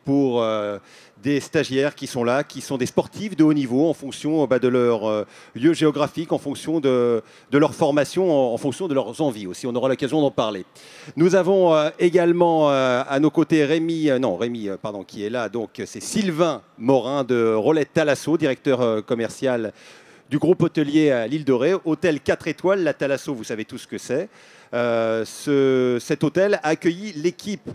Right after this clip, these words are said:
d'Espagne pendant l'Euro deux mille seize, mais c'est pas en ce, à ce titre-là que vous venez, c'est parce que vous, sur Internet, vous cherchez des profils de sportifs de haut niveau pour venir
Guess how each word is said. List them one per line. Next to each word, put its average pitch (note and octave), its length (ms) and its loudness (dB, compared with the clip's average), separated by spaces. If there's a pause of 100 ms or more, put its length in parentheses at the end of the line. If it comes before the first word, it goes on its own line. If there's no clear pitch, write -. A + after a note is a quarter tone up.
(140)
d'Espagne F3 440 -2
pendant C#3+ 220 0
l'Euro C3 240 0
deux C3 120 0
mille B2 140 -6
seize, F#3+ 300 -2
mais F#3 120 -4
c'est G#3 140 -10
pas G#3 380 -8
en C#3 100 -10
ce, - 180 -10
à B2+ 160 2
ce - 120 -4
titre-là C#3 400 -4
que G#2+ 60 -8
vous A#2+ 100 -6
venez, C3 300 0 (320)
c'est - 160 -4
parce - 180 -4
que - 80 -2
vous, D#3+ 380 4
sur D3+ 260 0
Internet, C3+ 640 -2 (380)
vous A#2 240 0
cherchez D#3 440 -6
des D3 120 -2
profils C3+ 320 -4
de C3+ 80 0
sportifs C3 400 -8
de B2 80 -4
haut B2+ 60 -2
niveau B2 260 -4
pour D3+ 260 -2
venir C3 520 0